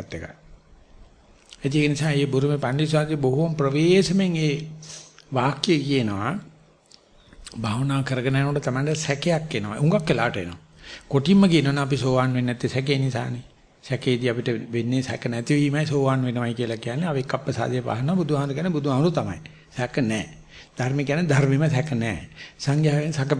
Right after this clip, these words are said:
සංඝයාමයි සැක නැහැ. සීල පිළිබඳ සැක නැහැ. ඔච්චරයි සෝවාන් වෙනකොට වෙන්නේ. දැන් අපිට වෙලා තියෙන හතරම තියෙනවා සැකයි. ඒක වෙන්න පුළුවන්. වෙනකොට කරන්න තියෙන භාවනාවේදී යම් විදියකට හිත පිට ගියා,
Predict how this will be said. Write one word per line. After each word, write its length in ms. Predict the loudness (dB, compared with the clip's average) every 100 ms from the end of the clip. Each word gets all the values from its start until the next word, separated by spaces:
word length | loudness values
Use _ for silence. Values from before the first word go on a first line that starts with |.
| 0
සංඝයාමයි 460 | 0 0 2 0 2
සැක 220 | 0 0
නැහැ. 280 | -2 -2 -6 -8 -18 -18
සීල 260 | -2 0 2
පිළිබඳ 340 | 0 0 2 4
සැක 240 | 4 2
නැහැ. 200 | 2 0
ඔච්චරයි 360 | -2 -2 -2 0
සෝවාන් 280 | 0 0 0
වෙනකොට 300 | -2 -2 -2
වෙන්නේ. 300 | -4 -6 -14 -20 _ -20 -16
දැන් 320 | -2 2 4
අපිට 180 | 4 4
වෙලා 200 | 2 0
තියෙන 220 | 0 0 0
හතරම 420 | 0 -2 2 4 4
තියෙනවා 320 | 2 0 2
සැකයි. 300 | 2 0 -6 -14 -18 -18 -20 -20 -20 _ _ _ _ -20 -8 0
ඒක 80 | 6
වෙන්න 240 | 8 8
පුළුවන්. 360 | 6 4 0 -2
වෙනකොට 400 | 2 4 2 0
කරන්න 320 | -2 -2 -4 -4
තියෙන 200 | -4 -2
භාවනාවේදී 760 | -2 0 0 -2 -2 -2 -4 -6 -18 -20 -4
යම් 200 | 0 4 6
විදියකට 520 | 6 4 2 2 0
හිත 220 | -2 -2
පිට 220 | -4 0 -2
ගියා, 580 | 0 0 0 0 0